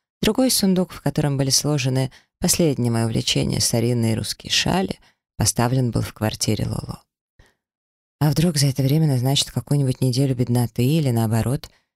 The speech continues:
неделю элегантности, и все эти вещи конфискуют? Я попросила в случае опасности заявить, что сундук пролетарского происхождения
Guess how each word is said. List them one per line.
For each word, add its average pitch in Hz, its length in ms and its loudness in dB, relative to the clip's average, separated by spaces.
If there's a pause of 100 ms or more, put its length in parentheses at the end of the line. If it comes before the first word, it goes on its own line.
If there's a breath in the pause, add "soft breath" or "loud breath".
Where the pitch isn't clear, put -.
(120)
неделю 143 340 4
элегантности, 135 840 -2 (220 loud breath)
и - 40 0
все - 160 2
эти 143 140 -2
вещи 143 320 2
конфискуют? 123 880 -2 (960)
Я 226 180 4
попросила 151 480 2
в 135 60 0
случае 135 320 0
опасности 127 640 0
заявить, 117 360 0
что - 200 0
сундук 117 500 0
пролетарского - 720 -2
происхождения - 880 0